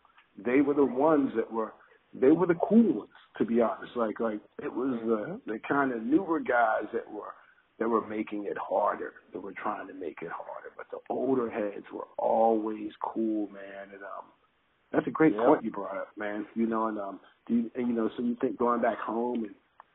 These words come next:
Speaker 1: just going back home, man, it's, it's probably easier. Yeah, I wasn't out in Cali early nineties, late eighties. Like, I don't know what the vibe was like. You know, I, I couldn't imagine what the hell it was like. <laughs>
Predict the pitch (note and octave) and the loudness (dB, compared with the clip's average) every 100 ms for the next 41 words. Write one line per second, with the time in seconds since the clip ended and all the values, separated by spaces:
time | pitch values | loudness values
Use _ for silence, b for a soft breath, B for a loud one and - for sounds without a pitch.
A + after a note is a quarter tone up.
0 | _ - E3+ D3 G3 F3+ E3 C#3 G3 A2 | _ -10 4 6 8 6 4 4 4 4
1 | C3 A#2 - - A#2 - C#3+ D3 C#3 A#2+ | 2 0 -4 -8 -2 6 8 8 2 0
2 | E3 G#2 G2 A2+ G#2 A#2 D3 B2+ A2 A#2+ | -2 -2 -2 -2 0 4 4 4 -2 -2
3 | C3+ F#2+ - G#2 G2 G2 _ - G#2 G2+ | -2 -2 -8 -6 -6 -8 _ -10 -10 -8
4 | G2+ G2 F#2 G2+ G#2 G2+ G2+ F#2+ - A2 | -10 -10 -10 -10 -10 -14 -20 -20 -14 -10
5 | G2+ - G2+ A2 G#2 G2 F#2 - - - | -10 -10 -10 -8 -8 -12 -12 -12 -10 -2
6 | A2+ B2 G2 G#2+ B2+ A#2 G#2 G#2 G2 F#2+ | 2 2 2 2 2 2 -4 -4 -2 -2
7 | - - G2+ F2 - - F#2+ G2+ G2+ G2 | -6 -14 -12 -12 -12 -14 -10 -8 -6 -6
8 | - G#2 A2+ - - C3+ - F#2 G2 B2+ | -4 -4 -4 -10 -2 -2 -2 -4 -2 0
9 | F#2 - E2 - - - F#2+ G2 F#2 F#2+ | -2 -8 -20 -16 -14 -12 -8 -8 -8 -12
10 | G2 G#2 - - C#3 - | -12 -6 -2 2 0 -2